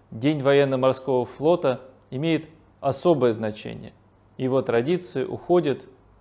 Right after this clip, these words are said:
далеко в прошлое. В тысяча восемьсот пятьдесят четвертом году у наших берегов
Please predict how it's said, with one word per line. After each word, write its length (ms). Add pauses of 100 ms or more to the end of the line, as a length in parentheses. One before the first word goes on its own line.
(180)
далеко 460
в 100
прошлое. 460 (800)
В 80
тысяча 340
восемьсот 600 (260)
пятьдесят 460
четвертом 560
году 380 (420)
у 80
наших 400
берегов 500